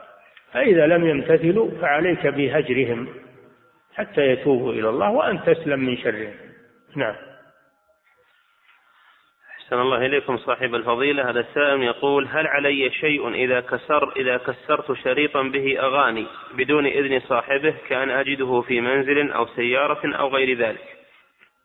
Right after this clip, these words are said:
Speaker 1: ما يحل المشكلة هذا، إذا كسرت راح وجاب أكثر منه، لكن عليك بمناصحته أولا وإقناعه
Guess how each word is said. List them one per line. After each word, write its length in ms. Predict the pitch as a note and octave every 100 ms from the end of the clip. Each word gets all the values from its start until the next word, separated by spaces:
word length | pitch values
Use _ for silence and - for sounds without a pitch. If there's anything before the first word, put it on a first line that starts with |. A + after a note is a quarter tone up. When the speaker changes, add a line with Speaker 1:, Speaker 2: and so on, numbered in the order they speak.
| _ _ _ _ _ _ _ _ - _ G4
Speaker 1:
ما 140 | -
يحل 360 | A#3 - E3+ E3
المشكلة 640 | D3+ D3 - B2 A#2+ A#2
هذا، 160 | A2+ B2+
إذا 220 | C4 A3+
كسرت 460 | - E3 A3+ B3 F3
راح 280 | E3+ D#3+ C#3
وجاب 340 | C#3 C#3 C#3
أكثر 340 | C3+ - B2
منه، 380 | A2+ C3 E2 - - - - _ _ _ - - _ _ -
لكن 300 | D3+ - B2+
عليك 320 | B2 D3 D3
بمناصحته 920 | E3 F3 C#3+ - C#3 - D3 B2+ A#2+
أولا 440 | B2+ C#3+ B2 A#2+ A#2
وإقناعه 760 | A#2 C3 C3+ C#3 B2 A#2+ A#2+